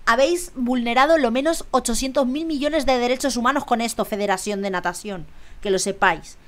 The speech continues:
Ni un paso atrás. Y la banderita trans, ¿vale? Pero, pero, hay gente que le puso este tuit,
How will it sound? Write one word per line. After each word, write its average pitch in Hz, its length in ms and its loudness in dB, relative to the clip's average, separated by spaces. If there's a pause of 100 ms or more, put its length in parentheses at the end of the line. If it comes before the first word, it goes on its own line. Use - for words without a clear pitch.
(360)
Ni 294 240 6
un 294 180 6
paso 320 360 6
atrás. 247 400 6
Y 185 40 -4
la 170 100 -4
banderita 180 600 -4
trans, - 420 -8
¿vale? 135 320 -8 (2000)
Pero, 302 240 2 (220)
pero, 226 240 -2 (260)
hay 233 160 -2
gente 254 400 -6
que 214 80 -8
le 190 80 -4
puso 208 420 -8
este 196 600 -6
tuit, 190 320 -6